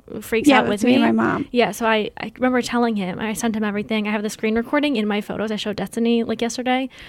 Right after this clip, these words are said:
Speaker 1: of her, like, shouting me out. And then I sat and I watched the hour video of you talking about books,
Speaker 2: <laughs>
Speaker 1: subscribed to you,
Speaker 2: So
Speaker 1: stalked all
Speaker 2: sorry
Speaker 1: your
Speaker 2: that you had to
Speaker 1: socials.
Speaker 2: watch that.
Speaker 1: No, no, 'cause I loved it so much. Um, but yeah, that was, like, it's 'cause in the beginning, I,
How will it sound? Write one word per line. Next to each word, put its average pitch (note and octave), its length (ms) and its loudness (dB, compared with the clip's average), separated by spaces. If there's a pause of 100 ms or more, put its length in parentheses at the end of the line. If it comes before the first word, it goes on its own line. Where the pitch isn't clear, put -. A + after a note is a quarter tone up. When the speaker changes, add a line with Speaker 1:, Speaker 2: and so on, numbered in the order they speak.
(360)
Speaker 1:
of A3 200 -2
her, G#3 200 -4
like, - 140 -4
shouting G3+ 220 -2
me G#3 100 0
out. G#3 120 0
And G#3+ 80 -2
then G#3+ 100 -2
I G#3+ 80 -2
sat A#3 220 4
and B3 100 0
I B3 60 0
watched A#3 440 0
the G#3+ 160 -4
hour G#3+ 300 0
video G#3 460 0
of G3+ 160 -4
you G3+ 100 -4
talking A3 280 -8
about G#3+ 140 -6
books, C4 460 -2 (280)
Speaker 2:
<laughs> - 180 -16
Speaker 1:
subscribed A3+ 560 2
to A#3+ 60 2
you, A#3 180 6
Speaker 2:
So A3+ 80 2
Speaker 1:
stalked A3 280 6
all C#4 80 12
Speaker 2:
sorry A#3+ 280 10
Speaker 1:
your A3 80 12
Speaker 2:
that G3+ 40 8
you A#3+ 60 8
had A#3 80 10
to G#3 60 8
Speaker 1:
socials. A3 120 10
Speaker 2:
watch - 140 6
that. A#3+ 80 0
Speaker 1:
No, A#3+ 480 4
no, A#3+ 280 4
'cause A#3 160 -4
I A3 120 2
loved G#3 220 0
it G#3 100 -4
so G3+ 100 -4
much. - 420 0 (440)
Um, - 360 -4
but C4 100 0
yeah, B3 120 4 (140)
that D4 80 0
was, D#4 80 2
like, F4 180 -2
it's - 220 -6
'cause E4+ 160 2
in F4+ 60 2
the F4+ 60 4
beginning, B3+ 360 4
I, G3+ 200 0